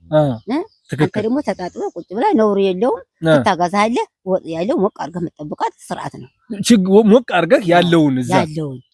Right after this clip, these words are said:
Speaker 2: ምስትህ የወለደ መጫት እንደሆነ፣ ከፍታት እንደሆነ፣
Speaker 1: እ።
Speaker 2: ልጅ እያለቀሰች ነው ብለህ
Speaker 1: እ።
Speaker 2: ፍታ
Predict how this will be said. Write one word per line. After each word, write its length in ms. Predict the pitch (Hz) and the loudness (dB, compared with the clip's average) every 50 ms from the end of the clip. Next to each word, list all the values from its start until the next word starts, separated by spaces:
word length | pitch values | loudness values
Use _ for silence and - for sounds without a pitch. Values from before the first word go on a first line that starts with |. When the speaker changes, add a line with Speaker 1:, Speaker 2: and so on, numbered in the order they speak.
| _ _ _ _ _ _ _ _ | _ _ _ _ _ _ _ _
Speaker 2:
ምስትህ 300 | 233 262 277 - - 294 | 0 0 0 0 0 2
የወለደ 380 | 302 269 247 240 226 226 233 240 233 | 2 2 2 0 0 0 0 0 0
መጫት 300 | 214 220 220 - 220 226 | 0 -2 -2 -4 -4 -4
እንደሆነ፣ 300 | 254 240 226 262 262 233 180 | -2 -4 -4 -2 -2 -4 -4
ከፍታት 340 | - 208 196 - 214 202 - | -6 -8 -8 -6 -8 -6 -6
እንደሆነ፣ 320 | 233 220 262 269 247 185 151 - - _ | -6 -4 -2 0 0 -2 -2 -4 -6 _
Speaker 1:
እ። 120 | 175 170 170 160 139 139 - _ | 4 6 6 6 6 2 -2 _
Speaker 2:
ልጅ 140 | - 214 208 233 | -14 -12 -8 -6
እያለቀሰች 580 | 233 247 262 262 277 - 294 285 - 302 294 - | -4 -2 -2 -2 -2 -4 -6 -4 -4 -2 -2 -2
ነው 140 | 330 311 233 | -2 -2 -2
ብለህ 260 | 185 196 226 320 320 - _ _ - | 0 0 -2 -2 -4 -6 _ _ 2
Speaker 1:
እ። 120 | 165 151 135 107 | 4 4 4 2
Speaker 2:
ፍታ 160 | - - | 0 -6